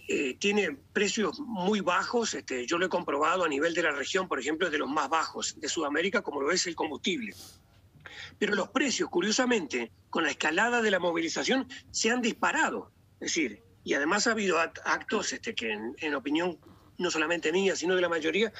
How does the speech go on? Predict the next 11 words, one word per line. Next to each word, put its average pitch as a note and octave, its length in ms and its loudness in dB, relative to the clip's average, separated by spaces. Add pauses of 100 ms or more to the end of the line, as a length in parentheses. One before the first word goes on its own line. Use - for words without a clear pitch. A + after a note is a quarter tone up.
(120)
son F#3 240 -2
criminales. D3+ 640 0
Miles G3 460 0
y E3 60 -2
miles D#3+ 280 0
de C#3+ 60 -4
litros D3 320 -2
de C#3+ 80 0
leche - 240 0
de C3 80 -2
repente D#3+ 460 -4